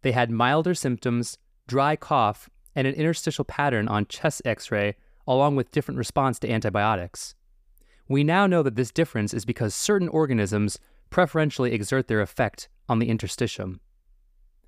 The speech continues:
Confusingly, atypical can refer to either the pneumonia itself or the bacteria that often cause it,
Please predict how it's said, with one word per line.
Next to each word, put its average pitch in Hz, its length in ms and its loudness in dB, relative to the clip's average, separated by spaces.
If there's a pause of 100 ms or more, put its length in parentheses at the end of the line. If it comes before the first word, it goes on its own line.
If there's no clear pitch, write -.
(160)
Confusingly, 143 760 0 (340)
atypical 175 760 0
can 127 140 -2
refer 127 240 -2
to 135 140 0
either 123 200 0
the 117 140 -2
pneumonia 127 480 0
itself 131 680 0 (260)
or 143 80 4
the 123 100 2
bacteria 120 680 2
that 113 160 0
often 117 340 0
cause 139 380 0
it, 90 160 -6